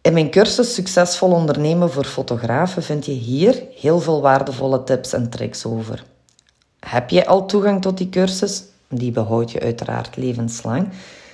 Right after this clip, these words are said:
Dan zal je zien dat er de komende maanden heel veel nieuwe video's en trainingen zullen bijkomen. Hè, in de online leeromgeving dus.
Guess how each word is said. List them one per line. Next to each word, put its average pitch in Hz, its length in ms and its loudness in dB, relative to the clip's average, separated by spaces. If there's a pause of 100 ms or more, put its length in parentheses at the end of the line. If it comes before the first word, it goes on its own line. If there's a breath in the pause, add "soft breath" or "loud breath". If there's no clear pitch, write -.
Dan 123 140 -4
zal 156 200 6
je 240 140 6
zien 208 200 4
dat 190 160 4
er - 120 -4
de 131 100 -2
komende 226 440 4
maanden 165 400 0
heel 196 420 6
veel 185 360 2
nieuwe 175 360 2
video's 151 400 -2
en 143 160 -4
trainingen 139 480 0
zullen 123 320 -2
bijkomen. 120 800 -6 (1080 loud breath)
Hè, 170 240 -6
in 139 140 -2
de - 80 -2
online 139 420 0
leeromgeving 123 720 -2
dus. 123 340 -10